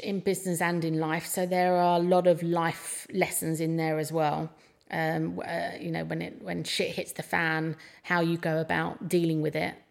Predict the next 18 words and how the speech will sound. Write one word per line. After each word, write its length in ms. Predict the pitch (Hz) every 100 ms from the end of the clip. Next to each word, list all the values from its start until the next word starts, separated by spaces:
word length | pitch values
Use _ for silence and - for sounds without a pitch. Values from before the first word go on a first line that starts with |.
| -
And 200 | 180 170
there 240 | - 170
are, 140 | 170 165
you 140 | -
know, 240 | 160 151 165 _ - - - _
there 140 | 180
are 80 | 170
just 200 | 165 151
really 360 | 165 165 160 156
good 180 | 165
lessons 400 | 165 156 - 165
as 100 | 160 -
to 160 | 160
how 180 | 156 156
you 120 | 151
deal 200 | 151 156
with 160 | 151 147
it, 200 | 156